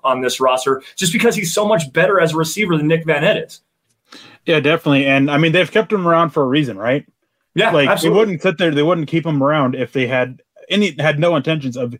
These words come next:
Speaker 2: trying to do something with him for the future. In the three games he has played in, which it's unfortunate that it's all he had,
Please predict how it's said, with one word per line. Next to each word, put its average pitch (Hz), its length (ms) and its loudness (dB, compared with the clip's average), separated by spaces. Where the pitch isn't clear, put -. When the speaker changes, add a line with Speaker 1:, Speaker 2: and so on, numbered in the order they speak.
Speaker 2:
trying 170 220 2
to 151 60 2
do 147 160 2
something 143 300 0
with 135 160 2
him 139 100 2
for 127 100 -4
the 113 100 -2
future. - 400 -6
In 160 380 2
the 143 100 0
three 208 240 2
games 180 280 0
he 135 100 -2
has 151 240 2
played 120 260 0
in, 120 200 0
which 139 220 -4
it's 135 120 -2
unfortunate 139 460 -2
that 127 140 0
it's 131 180 -8
all 127 140 2
he 117 80 0
had, 120 280 -2